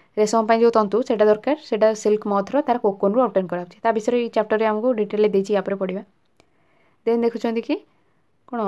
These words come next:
ଉଲ୍ ଦେଖିଲେ, ଉଲ୍ ଆମକୁ, ଉଲ୍ ବା ପଶମ ସବୁ ବିଭିନ୍ନ ପ୍ରକାର ପ୍ର-, ପ୍ରାଣୀମାନଙ୍କଠୁ ମିଳୁଛି। ସିପ୍, ଗୋଟ୍, ୟାକ୍ ଏବଂ ଅନ୍ୟ କିଛି ଆନିମାଲମାନଙ୍କଠୁ ମିଳୁଛି।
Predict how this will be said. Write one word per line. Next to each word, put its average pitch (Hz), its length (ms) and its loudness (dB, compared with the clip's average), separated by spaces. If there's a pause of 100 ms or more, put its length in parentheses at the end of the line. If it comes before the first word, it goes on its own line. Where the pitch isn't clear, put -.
(180)
ଉଲ୍ 226 280 4
ଦେଖିଲେ, 226 280 2
ଉଲ୍ 226 320 2
ଆମକୁ, 220 280 0 (640)
ଉଲ୍ 233 160 -2
ବା 240 120 2
ପଶମ 226 400 0
ସବୁ 240 280 0
ବିଭିନ୍ନ 214 260 0
ପ୍ରକାର 220 280 -2
ପ୍ର-, 214 200 -6 (100)
ପ୍ରାଣୀମାନଙ୍କଠୁ 208 500 -2
ମିଳୁଛି। 208 240 0
ସିପ୍, 208 280 0
ଗୋଟ୍, 202 300 0
ୟାକ୍ 202 380 0 (600)
ଏବଂ 220 220 -2
ଅନ୍ୟ 208 200 0
କିଛି 214 180 -2
ଆନିମାଲମାନଙ୍କଠୁ 202 640 -2
ମିଳୁଛି। 190 300 -4